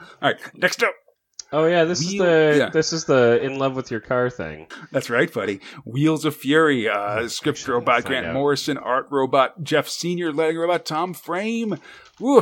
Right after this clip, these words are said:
Speaker 1: this one is a long one, Fox. And I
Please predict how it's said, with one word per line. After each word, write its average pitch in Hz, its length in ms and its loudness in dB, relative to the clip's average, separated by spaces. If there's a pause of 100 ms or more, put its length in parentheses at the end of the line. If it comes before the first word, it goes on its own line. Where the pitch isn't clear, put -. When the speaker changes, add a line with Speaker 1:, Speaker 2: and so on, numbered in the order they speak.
(120)
Speaker 1:
this 190 240 -2
one 196 240 -4
is 220 100 -8
a 240 80 2
long 226 380 2
one, 92 260 -8 (100)
Fox. - 600 -6 (400)
And 147 80 2
I 143 180 0